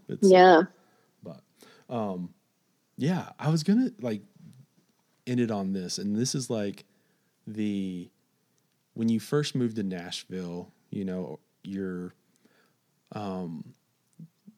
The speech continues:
Speaker 1: you're, I, I don't know, like, I went through and, like, watched a lot of your YouTube videos of, like, you playing songs and stuff like that. You, you did, like, the Cam cover and stuff like that. Um,
Speaker 2: Yeah.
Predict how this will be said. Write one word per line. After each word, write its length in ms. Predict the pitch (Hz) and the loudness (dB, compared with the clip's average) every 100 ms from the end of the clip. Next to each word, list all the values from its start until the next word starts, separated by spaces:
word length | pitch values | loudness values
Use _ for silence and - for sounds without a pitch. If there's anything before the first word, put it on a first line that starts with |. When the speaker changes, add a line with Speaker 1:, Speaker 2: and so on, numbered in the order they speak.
| - | -8
Speaker 1:
you're, 180 | 117 110 - - - | -8 -8 -14 -12 -8
I, 180 | 110 113 | -6 0
I 120 | 127 | 2
don't 100 | 117 | 2
know, 140 | 101 104 | 0 -2
like, 140 | 120 | 0
I 60 | 120 | 2
went 240 | 127 127 | 2 0
through 160 | 131 120 | 2 2
and, 80 | |
like, 180 | 110 104 | 0 -2
watched 280 | 101 98 - | -4 -4 -6
a 60 | 98 | -6
lot 220 | 95 95 | -4 -4
of 100 | 92 | -6
your 120 | 90 | -6
YouTube 340 | 85 92 104 | -6 -6 -8
videos 460 | 101 107 107 110 110 | -8 -4 -2 -4 -4
of, 80 | 98 | -6
like, 240 | 95 - | -6 -6
you 180 | 117 110 | -6 -6
playing 400 | - 107 101 101 | -4 -4 -2 -2
songs 360 | 107 101 113 117 | -2 -2 -2 -4
and 100 | 117 | -4
stuff 200 | 123 131 | -4 -4
like 120 | 123 | -4
that. 140 | 120 | -4
You, 220 | 104 98 92 | -4 -4 -6
you 260 | 101 90 | -8 -6
did, 220 | 90 95 92 | -6 -6 -6
like, 180 | 92 | -10
the 100 | - | -10
Cam 460 | 95 - 98 98 107 | -14 -10 -6 -6 -6
cover 440 | 104 98 101 101 | -6 -8 -6 -6
and 140 | 98 90 | -4 -6
stuff 300 | - 98 - | -8 -8 -8
like 180 | 95 - | -10 -8
that. 360 | 101 101 98 - _ _ _ _ _ - | -6 -6 -8 -14 _ _ _ _ _ 4
Um, 160 | 220 | 8
Speaker 2:
Yeah. 260 | 233 220 | 10 10